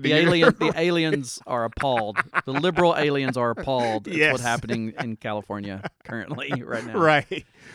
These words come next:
Speaker 1: But even
Speaker 2: Oh, wow.
Speaker 1: Hollywood, you see where black women, uh, at, I mean, they're trying to correct this now, you know, a-,
Speaker 2: Right.
Speaker 1: as society has
Speaker 2: Right.
Speaker 1: made justice issues more in the forefront. But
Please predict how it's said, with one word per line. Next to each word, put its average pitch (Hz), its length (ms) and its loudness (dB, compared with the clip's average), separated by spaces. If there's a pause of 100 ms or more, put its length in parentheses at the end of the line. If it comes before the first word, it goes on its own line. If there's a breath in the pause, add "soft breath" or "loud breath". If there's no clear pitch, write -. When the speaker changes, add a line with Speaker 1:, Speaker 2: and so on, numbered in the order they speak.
(160 loud breath)
Speaker 1:
But 196 180 0
even 220 260 2
Speaker 2:
Oh, 175 40 2
wow. 185 100 4
Speaker 1:
Hollywood, 147 560 2
you 151 160 -6
see 240 380 -4
where 127 640 0
black 143 600 0
women, 139 580 -2 (300)
uh, 131 300 -2 (520)
at, 123 220 -4 (360)
I 135 60 -2
mean, 143 180 0
they're 165 140 8
trying 165 480 0
to 151 140 -8
correct 131 420 -2
this 123 320 -8
now, 131 600 -2 (280)
you 156 220 -12
know, 123 400 -4 (100)
a-, 131 60 -8 (200)
Speaker 2:
Right. 104 100 -8
Speaker 1:
as 123 280 -4
society 127 760 -2
has 117 540 -6
Speaker 2:
Right. 117 300 0 (100)
Speaker 1:
made 123 280 -2
justice 123 480 -4
issues 113 600 -8
more 127 400 -2
in 117 100 -4
the 110 60 -12
forefront. 120 680 -6 (200)
But 127 300 0